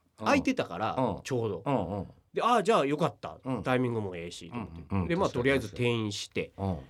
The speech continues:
Speaker 2: うん。
Speaker 1: で、翌日、夜手術して。
Speaker 2: うん。
Speaker 1: で、一泊して、
Speaker 2: うん。
Speaker 1: で、翌朝退院して、
Speaker 2: うん。
Speaker 1: えー、午後からの生放送
Speaker 2: 生放送ね。
Speaker 1: 行ったわけ。
Speaker 2: うん、うん、うん。
Speaker 1: ほんならさ、
Speaker 2: うん。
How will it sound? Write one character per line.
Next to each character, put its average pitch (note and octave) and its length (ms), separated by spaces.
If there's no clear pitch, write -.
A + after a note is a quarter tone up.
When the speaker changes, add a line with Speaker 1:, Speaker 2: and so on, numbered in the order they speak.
Speaker 2:
う - 20
ん。 A3 40
Speaker 1:
で、 B3 80
翌 A3 240
日、 G3+ 580
夜 A#2+ 300
手 D#3 220
術 B2+ 240
し - 160
て。 - 100
Speaker 2:
う B2 60
ん。 G2 140
Speaker 1:
で、 A#3 140
一 F#3 80
泊 E3 420
し - 220
て、 B3 220
Speaker 2:
う - 20
ん。 G2 100
Speaker 1:
で、 A3 100
翌 A3 340
朝 G3 140
退 F#3 280
院 F#3 220
し - 140
て、 C4 200
Speaker 2:
う - 40
ん。 C3+ 100
Speaker 1:
え A2 540
ー、 G2 40
午 A2 160
後 A2 120
か C3 100
ら A#3+ 80
の G3+ 120
生 G#2 200
放 F#2+ 160
送 F2 200
Speaker 2:
生 F#2 120
放 F#2 140
送 - 0
ね。 F2 80
Speaker 1:
行 - 40
っ D#2+ 40
た A2+ 80
わ C#3 100
け。 - 100
Speaker 2:
う G2+ 40
ん、 - 20
う F#2+ 40
ん、 E2+ 160
う - 20
ん。 D2+ 40
Speaker 1:
ほ - 140
ん F#3+ 40
な C3 100
ら G#2 80
さ、 - 260
Speaker 2:
う F#2 40
ん。 F2+ 100